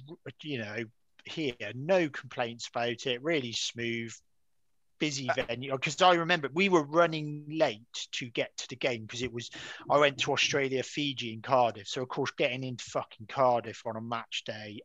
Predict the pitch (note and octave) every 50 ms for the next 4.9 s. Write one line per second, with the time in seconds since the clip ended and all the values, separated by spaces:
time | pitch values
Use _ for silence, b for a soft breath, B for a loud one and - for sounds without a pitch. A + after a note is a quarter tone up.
0 | _ C3 B2 A2+ A#2+ A#2 - D#3 D3 C3+ - - - A2 - - - A#2+ G#2 G#2+
1 | A2+ G#2 A2 A#2 A2 A#2 A#2 B2 B2+ C3 C3 C3 G#2+ G#2 G2 F#2 F#2 G2 B B
2 | B B B B - C3 C3+ E3+ E3 D#3 - D#3 C#3+ C#3+ C3+ C3 C3+ B2+ B2+ B2+
3 | C3 B2 - C3+ A#2+ - - C3+ A#2 - _ - - - - - D3+ C#3 C3 A#2
4 | A2+ A#2+ A#2+ G#2+ A2 A#2 A2+ - - C3 B2+ C#3 C#3 - - - -